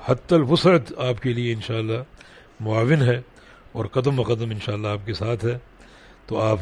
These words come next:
اپنی دعاؤں میں یاد رکھیں، اور یہ ایک جو آزمائش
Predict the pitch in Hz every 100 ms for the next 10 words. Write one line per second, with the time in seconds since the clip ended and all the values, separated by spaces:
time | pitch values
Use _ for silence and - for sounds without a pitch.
0 | 92 - 101 110 101 107 127 127 123 127
1 | 127 113 139 143 - - - - - -
2 | 113 120 120 - 117 110 131 123 - 139
3 | - 117 120 101 107 120 139